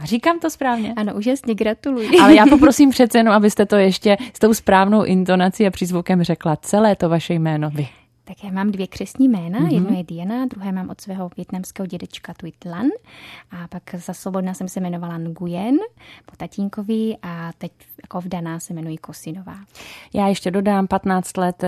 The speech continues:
Speaker 1: žijete v Brně, pracujete jako tisková mluvčí brněnské Charity, ale k tomu všemu se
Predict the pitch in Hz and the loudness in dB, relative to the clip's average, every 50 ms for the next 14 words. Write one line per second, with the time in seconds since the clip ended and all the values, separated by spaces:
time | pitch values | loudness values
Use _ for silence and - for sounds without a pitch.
0 | 175 - 170 160 147 170 170 170 170 - - 170 156 156 147 156 156 196 214 220 | -4 -2 -4 -6 -4 -4 -4 -4 -4 -4 -6 -6 -6 -6 -8 -4 -2 0 0 0
1 | 220 214 202 196 - - 170 165 - - 180 170 165 - 180 175 170 165 - 170 | 0 0 -2 -4 -4 -8 -8 -8 -8 -8 -8 -8 -6 -6 -6 -8 -8 -6 -8 -10
2 | 165 - 165 - - - 175 180 175 165 165 165 160 - - - 170 - - - | -10 -10 -14 -14 -10 -8 -6 -4 -4 -4 -6 -8 -10 -10 -8 -8 -8 -8 -10 -18
3 | - - - - 165 170 170 180 180 180 180 - - 196 180 165 - - 175 175 | -20 -12 -10 -6 -4 -2 -2 0 -2 -2 -4 -4 -6 -6 -8 -6 -6 -6 -6 -6
4 | 180 - - 208 202 202 190 - - - 202 214 233 - - - 208 208 220 208 | -6 -6 -4 -2 -2 -2 -2 -4 -6 -4 -2 -2 -2 -4 -4 -4 -2 -2 -2 -2
5 | - - 220 | -4 -6 -6